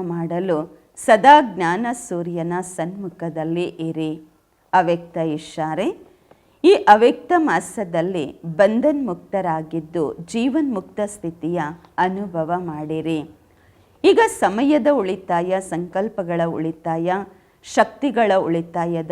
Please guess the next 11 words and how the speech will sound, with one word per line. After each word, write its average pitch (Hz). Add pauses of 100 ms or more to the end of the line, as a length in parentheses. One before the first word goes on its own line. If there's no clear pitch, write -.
ಯೋಜನೆ 170
ಮಾಡಿಕೊಂಡು 165
ಬಿಂದು 226
ರೂಪದ 175
ಸ್ಥಿತಿಯನ್ನು 170
ಹೆಚ್ಚಿಸಿಕೊಳ್ಳಿ. 160 (1300)
ಎಷ್ಟೆಷ್ಟು 294
ಬಿಂದು 233
ರೂಪದ 214
ಸ್ಥಿತಿಯಲ್ಲಿರುತ್ತೀರಾ 170 (220)
ಅಷ್ಟು 190